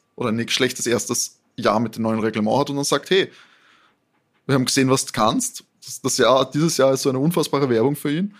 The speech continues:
Dann klopft vielleicht ein anderes Team an, das vielleicht ein Auto hat, das deutlich besser ausschaut. Also,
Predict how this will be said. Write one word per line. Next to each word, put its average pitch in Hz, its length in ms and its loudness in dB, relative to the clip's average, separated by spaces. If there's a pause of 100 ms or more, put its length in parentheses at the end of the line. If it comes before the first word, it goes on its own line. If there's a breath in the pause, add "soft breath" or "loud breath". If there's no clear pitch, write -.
(540 soft breath)
Dann 135 280 -6
klopft 143 240 0
vielleicht 147 280 0
ein 156 60 -2
anderes 208 360 -2
Team 107 200 -2
an, 104 280 -2
das 113 160 -2
vielleicht 107 580 -2
ein 117 300 -4
Auto 120 280 0
hat, 131 220 0
das - 460 -2 (480)
deutlich 113 280 -2
besser 143 280 0
ausschaut. 110 340 -4 (800 loud breath)
Also, 110 680 -2